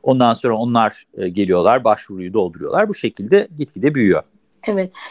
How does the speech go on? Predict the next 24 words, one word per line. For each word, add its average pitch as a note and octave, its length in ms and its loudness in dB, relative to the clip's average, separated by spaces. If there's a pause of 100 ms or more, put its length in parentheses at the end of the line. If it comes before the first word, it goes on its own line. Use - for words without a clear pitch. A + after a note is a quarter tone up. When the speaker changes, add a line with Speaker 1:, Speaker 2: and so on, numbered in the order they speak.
(120)
Speaker 2:
Peki E4 440 2 (100)
türeticiler F4 880 4 (340)
ne D#4 100 8
sıklıkta A4+ 520 2
alışveriş A#3+ 440 -4
yapıyor? C4 200 2
Yani C#4+ 100 0
daha F#4+ 220 4
doğrusu F4 360 -6 (220)
ürün G#4 300 4
gamı F#4+ 240 2
nasıl? A#3 420 -4
Yani C4+ 280 2
normal E4+ 420 2 (260)
günlük, E4 380 -2 (120)
e, C#4 220 0
kullandığımız D#4 720 2
pek D#4+ 200 -6
çok D#4+ 180 -6
temel D#4+ 260 0
ihtiyaçlarımızı C#4 760 0
karşılayabilecek D4 840 -2
içerik C#4 420 -6 (320)
bu, F4+ 260 0